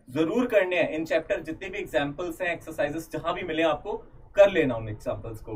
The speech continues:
ओके बेटा, Okay। So next question पे अगर हम आए, question number thirteen, assume that the light of the wavelength six hundred nanometer is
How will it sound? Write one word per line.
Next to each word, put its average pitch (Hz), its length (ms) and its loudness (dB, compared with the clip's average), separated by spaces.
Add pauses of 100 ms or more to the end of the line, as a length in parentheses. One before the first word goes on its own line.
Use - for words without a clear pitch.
ओके 180 160 -2
बेटा, 190 220 0 (920)
Okay। 127 220 -8
So 139 160 -6
next 185 200 -2
question 196 300 -8
पे 202 80 0
अगर 185 240 0
हम 180 140 -4
आए, 175 180 -2
question 170 300 -6
number 160 240 -4
thirteen, 165 420 -6 (540)
assume 208 360 2
that 233 220 -2
the 220 80 -2
light 208 280 4
of 214 120 -6
the 214 140 -14
wavelength 190 580 0
six 247 200 -4
hundred 190 300 -4
nanometer 175 800 -2 (600)
is 262 140 -2